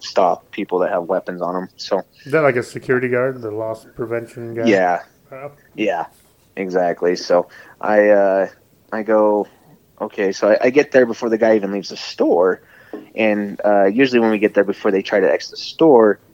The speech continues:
Speaker 1: uh, I go in, like, the, the loss prevention office, usually towards the front, and, you know, watch him on the cameras and tr-, trick him.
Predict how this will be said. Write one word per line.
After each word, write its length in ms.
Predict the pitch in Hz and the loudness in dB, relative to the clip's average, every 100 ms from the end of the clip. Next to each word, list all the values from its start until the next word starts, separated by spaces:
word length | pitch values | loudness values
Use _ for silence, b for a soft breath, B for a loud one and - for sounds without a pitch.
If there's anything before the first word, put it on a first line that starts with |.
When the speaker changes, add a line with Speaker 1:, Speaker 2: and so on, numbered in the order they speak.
| _ - | _ -2
Speaker 1:
uh, 240 | 101 92 | 2 2
I 60 | 98 | 0
go 260 | - 107 101 | 0 0 0
in, 140 | 92 | -4
like, 280 | 90 82 _ | -6 -8 _
the, 400 | 90 85 80 107 | -4 -2 -2 -4
the 80 | - | -4
loss 200 | 104 90 - | -2 -2 -6
prevention 360 | 95 90 90 | -8 -6 -6
office, 420 | 85 85 95 92 | -8 -8 -10 -8
usually 200 | 101 92 | -6 -6
towards 260 | 90 90 85 | -4 -4 -4
the 60 | - | -8
front, 380 | - 87 92 | -10 -8 -8
and, 160 | 90 85 - _ | -10 -14 -18 _
you 100 | 92 | -4
know, 100 | 82 | -2
watch 320 | 82 73 71 | 0 -2 -4
him 60 | - | -6
on 60 | 73 | -8
the 60 | |
cameras 600 | - 92 82 85 92 - - - | -6 -4 -2 0 -2 -4 -12 -6
and 420 | 92 90 87 - _ _ - | -6 -4 -6 -10 _ _ -18
tr-, 260 | - - | -8 -4
trick 320 | 107 - 90 - | -2 2 2 2
him. 160 | 92 | -4